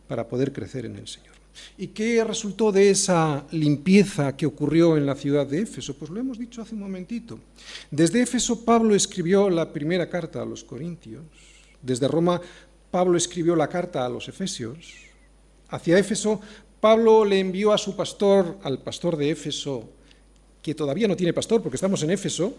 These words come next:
pero dentro de un tiempo, cuando más adelante tendrá un pastor que es Timoteo, y entonces allí le envió a Éfeso, a su pastor, a Timoteo,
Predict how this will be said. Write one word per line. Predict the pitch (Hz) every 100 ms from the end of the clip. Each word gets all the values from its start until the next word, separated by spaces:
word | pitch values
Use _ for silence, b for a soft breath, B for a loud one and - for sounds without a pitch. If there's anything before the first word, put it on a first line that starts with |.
| -
pero | - 135 139 - _ _
dentro | 139 165 185 175
de | 160
un | 170
tiempo, | - 160 185 175 165
cuando | 151 135 135 -
más | 160 147 170
adelante | 151 160 151 151 B B B _ _ -
tendrá | 135 143
un | 165 160
pastor | 151 - 185
que | 160
es | 165 -
Timoteo, | 156 131 127 175 175 170
y |
entonces | 143 143 175 190 - B B B
allí | 160 160 202 254
le | 208
envió | 185 165 208 202 196 - - _ _
a | 113
Éfeso, | 196 - 147 - 135
a |
su | 151
pastor, | 139 127 170 160
a | 135
Timoteo, | 139 135 160 170 -